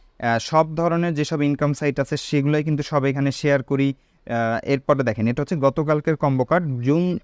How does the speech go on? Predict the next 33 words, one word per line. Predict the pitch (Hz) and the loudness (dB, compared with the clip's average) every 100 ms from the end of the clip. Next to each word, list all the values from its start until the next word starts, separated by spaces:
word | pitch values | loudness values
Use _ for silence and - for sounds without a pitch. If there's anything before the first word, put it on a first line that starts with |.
| _ - | _ 0
তিন | 196 185 | 0 2
তারিখে, | 123 110 110 | 2 2 0
ঠিক | 175 170 | 0 0
আছে, | 147 | 0
কিন্তু | 147 139 | -2 -2
সন্ধ্যা | 151 151 | 0 0
ছয়টা | - 156 139 | 0 -2 0
পরে | 117 | -2
আসে | 104 120 | -2 -2
এবং | 131 | -2
টেরাবক্স | 135 156 143 147 - | 0 0 0 0 0
এগুলো। | 147 180 185 _ - - | 2 2 2 _ -8 -2
আচ্ছা, | 151 135 | 2 2
অনেকে | 156 170 | 2 2
আমাকে | 185 185 | 0 0
জিজ্ঞেস | 170 170 - | -2 -2 -2
করেন | 175 | 0
যে, | 170 | 0
"ভাই, | 165 180 | 2 2
আপনারা | 147 156 160 160 | 2 2 0 0
যে | 165 | -2
পেমেন্ট | - 151 160 160 | 0 0 0 2
করেন | 180 | 2
এগুলো | 139 147 | 2 0
আসলে | 160 175 | 0 -2
কিসের | - 202 240 185 | 0 2 2 2
পেমেন্ট | 139 113 107 | 0 2 0
করেন?" | 104 | -4
এগুলো | 131 139 151 | -2 0 2
কিন্তু | 151 | 0
হচ্ছে | 151 165 | -2 -2
টেরাবক্সের | - 120 123 - 135 | 0 2 0 0 -4
পেমেন্ট। | 117 104 | -2 -2